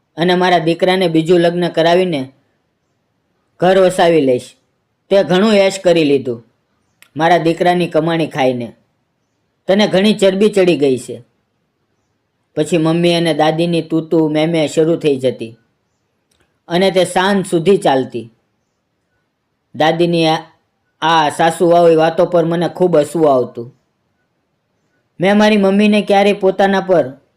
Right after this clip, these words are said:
એક રૂપિયો પણ ખર્ચતા જોયા નહોતા. એશ તો દૂરની વાત હતી. મમ્મી મારી પાસે આવ્યા ત્યારે હું મારા વિચારોમાંથી ચોંકી ગઈ. તેમણે પોતાના દુપટ્ટામાં બાંધેલી ગાંઠ ખોલી,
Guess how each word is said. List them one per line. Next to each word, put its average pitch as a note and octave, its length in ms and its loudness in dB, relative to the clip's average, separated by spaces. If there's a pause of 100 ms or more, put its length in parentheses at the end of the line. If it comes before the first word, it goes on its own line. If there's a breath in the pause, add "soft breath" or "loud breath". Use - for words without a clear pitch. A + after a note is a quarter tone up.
(180)
એક F#3 220 0
રૂપિયો F3+ 360 2
પણ F#3 180 0
ખર્ચતા E3+ 580 -2
જોયા D#3 320 2
નહોતા. D#3 440 -6 (1200)
એશ F3+ 300 -2
તો G3 120 2
દૂરની G3 340 4
વાત D#3 260 0
હતી. A#2+ 340 -10 (1400)
મમ્મી E3+ 240 0
મારી E3+ 220 0
પાસે E3 380 -2
આવ્યા D3 440 0 (460)
ત્યારે E3+ 200 2
હું F3+ 220 0
મારા E3+ 220 0
વિચારોમાંથી E3+ 680 0
ચોંકી C3+ 380 -4
ગઈ. A#2 240 -6 (2250)
તેમણે G3+ 220 2
પોતાના G3+ 420 2
દુપટ્ટામાં F#3+ 640 0
બાંધેલી F#3 440 2
ગાંઠ E3+ 300 -2
ખોલી, C#3+ 460 0